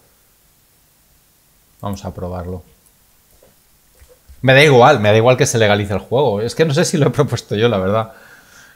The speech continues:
No. <laughs> Está claro que no lo he propuesto yo. Vamos a hacer otra, otra ley, ¿no?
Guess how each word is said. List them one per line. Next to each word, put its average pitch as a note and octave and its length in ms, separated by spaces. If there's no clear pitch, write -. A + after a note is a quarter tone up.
No. G#2+ 320
<laughs> - 1500
Está A#2 300
claro A#2 280
que G2 100
no F#2+ 80
lo F#2+ 80
he F#2 40
propuesto G2 440
yo. F#2 180
Vamos B2 280
a - 20
hacer C#3+ 200
otra, G#2+ 420
otra G2+ 280
ley, A#2 200
¿no? C#3 340